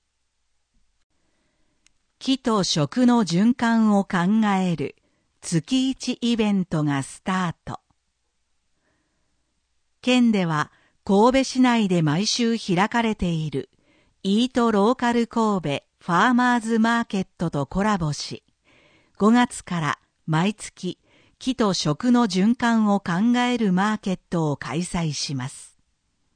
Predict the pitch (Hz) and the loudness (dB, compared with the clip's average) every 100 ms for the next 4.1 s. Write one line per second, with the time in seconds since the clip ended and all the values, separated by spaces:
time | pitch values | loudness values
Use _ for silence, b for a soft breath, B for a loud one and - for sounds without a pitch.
0 | _ _ _ _ _ _ _ _ _ _ | _ _ _ _ _ _ _ _ _ _
1 | _ - 190 233 - 240 233 226 226 - | _ -4 0 2 2 2 4 4 4 -2
2 | 190 175 156 135 b b b - 240 262 | -4 -4 -4 -6 b b b 0 2 4
3 | 240 190 170 143 - 240 190 - - 185 | 4 2 0 -2 -4 -2 -2 -4 -10 -8